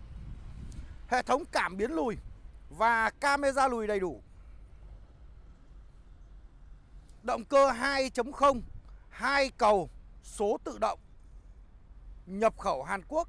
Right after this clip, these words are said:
hai nghìn không trăm mười hai. Ừ. Đó là form dáng bên ngoài cũng như là trang thiết bị bên ngoài. Chúng ta sẽ vào bên trong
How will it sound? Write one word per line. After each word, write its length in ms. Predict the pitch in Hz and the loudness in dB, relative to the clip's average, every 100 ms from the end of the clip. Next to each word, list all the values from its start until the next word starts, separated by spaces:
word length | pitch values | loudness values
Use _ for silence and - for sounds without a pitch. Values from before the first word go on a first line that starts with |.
| - | -6
hai 300 | - 226 254 | -8 -4 -4
nghìn 180 | 226 202 | -4 -6
không 200 | 226 233 | -6 -4
trăm 200 | 240 226 | -4 -6
mười 160 | 208 196 | -6 -4
hai. 200 | 226 196 - - - - - - | -4 -6 -14 -16 -18 -18 -18 -16
Ừ. 180 | 151 151 - - - - | -18 -18 -18 -18 -20 -8
Đó 340 | 165 180 208 | -2 0 2
là 460 | 247 220 196 180 156 - | 2 0 0 0 -4 -2
form 180 | 226 220 | -2 0
dáng 200 | 196 233 | -2 -2
bên 120 | 233 | -4
ngoài 280 | 208 175 170 | -4 -4 -8
cũng 220 | 190 233 | -10 -12
như 80 | 233 | -10
là 100 | 190 | -8
trang 200 | 220 214 | -10 -12
thiết 120 | 262 | -14
bị 80 | 185 | -12
bên 140 | 214 | -12
ngoài. 240 | 202 170 - - - - - | -12 -14 -16 -20 -20 -20 -14
Chúng 200 | 214 262 | -12 -10
ta 140 | 233 | -12
sẽ 180 | 233 233 | -10 -8
vào 240 | 214 180 | -6 -6
bên 220 | 185 226 | -6 -8
trong 280 | 220 262 262 | -6 -4 -4